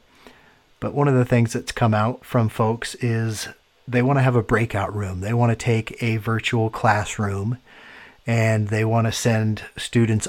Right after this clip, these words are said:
off, quote unquote, into a breakout room and have them do an activity, uh, do some, some discussion, whatever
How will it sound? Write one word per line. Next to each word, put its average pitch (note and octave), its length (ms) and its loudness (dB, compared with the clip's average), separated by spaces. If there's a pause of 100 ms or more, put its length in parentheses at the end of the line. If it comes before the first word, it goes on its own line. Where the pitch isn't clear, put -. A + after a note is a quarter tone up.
off, A2+ 480 -2 (140)
quote A2 200 -2
unquote, A2 520 -2 (720)
into B2 600 2
a A#2+ 120 0
breakout A2+ 600 0
room G2+ 280 -4
and G2 80 -6
have G#2+ 240 -2
them A2 500 0
do A2+ 160 0
an A2 80 0
activity, G#2+ 840 -2
uh, G2+ 300 -6
do A2 280 -2
some, G#2+ 520 0 (320)
some A2 220 -2
discussion, G#2+ 640 -2
whatever G#2 480 -4